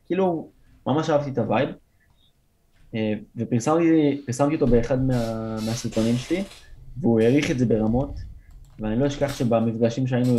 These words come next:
עושים, אז, אז הוא, הוא בא והודה לי, כאילו, "איזון, תודה רבה, איזה כיף, איזה פה, איזה שם." כנ"ל עם לז-, לויס פיטנס,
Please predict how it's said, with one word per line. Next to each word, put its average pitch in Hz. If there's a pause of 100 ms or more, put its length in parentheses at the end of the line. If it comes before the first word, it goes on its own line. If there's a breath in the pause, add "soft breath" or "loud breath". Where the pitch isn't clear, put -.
(220)
עושים, 165
אז, 107
אז 110
הוא, 110
הוא 117
בא 123
והודה 127
לי, 139
כאילו, 110
"איזון, 120
תודה 110
רבה, 110
איזה 110
כיף, 117
איזה 107
פה, 110
איזה 107
שם." 127 (840 soft breath)
כנ"ל 127
עם 170
לז-, 170
לויס 151
פיטנס, -